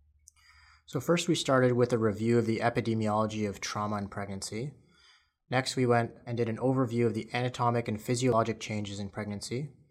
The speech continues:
Quickly to recap, we talked about how they have a very difficult airway, how they may have altered vital signs. However,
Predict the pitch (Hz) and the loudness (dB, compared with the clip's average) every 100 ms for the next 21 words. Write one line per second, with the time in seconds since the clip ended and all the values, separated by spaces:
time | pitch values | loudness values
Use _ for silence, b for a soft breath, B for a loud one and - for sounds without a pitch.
0 | b b - 135 131 117 107 113 113 117 | b b -6 -4 0 0 0 -2 0 2
1 | 135 - 113 - 110 110 107 - 110 110 | 0 -2 -8 -6 -6 -2 -4 -2 -2 -2
2 | 110 107 104 98 110 123 123 120 - - | -2 -4 -4 -4 0 0 0 -2 -4 -6
3 | 107 104 104 98 120 156 - b b b | -6 -6 -6 -4 -6 -8 -14 b b b
4 | b b b - 117 113 117 123 123 117 | b b b -6 -4 -2 0 2 2 0
5 | 110 131 147 123 117 123 120 101 95 110 | -2 -4 -2 0 2 0 -2 -6 -8 -8
6 | 135 - - _ - 110 117 117 113 107 | -8 -10 -14 _ -6 0 0 2 0 0